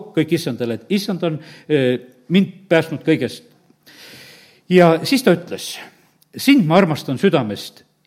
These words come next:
Issand mu vägi, Issand mu kalju, mu mäelinnus, mu päästja, mu Jumal, mu kalju,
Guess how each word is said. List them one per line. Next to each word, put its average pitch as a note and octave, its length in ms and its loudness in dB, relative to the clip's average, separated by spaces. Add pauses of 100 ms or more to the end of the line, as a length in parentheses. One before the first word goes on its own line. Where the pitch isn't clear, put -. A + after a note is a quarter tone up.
Issand C#3+ 400 0
mu G2+ 80 -4
vägi, D#3+ 320 2 (880)
Issand D#3 320 0
mu A2 80 -6
kalju, D#3+ 400 4 (320)
mu B2+ 160 -4
mäelinnus, D#3 640 0 (100)
mu A#2 160 -6
päästja, D3 560 0 (240)
mu C3+ 160 2
Jumal, E3 320 0 (480)
mu B2+ 160 -6
kalju, D#3 400 2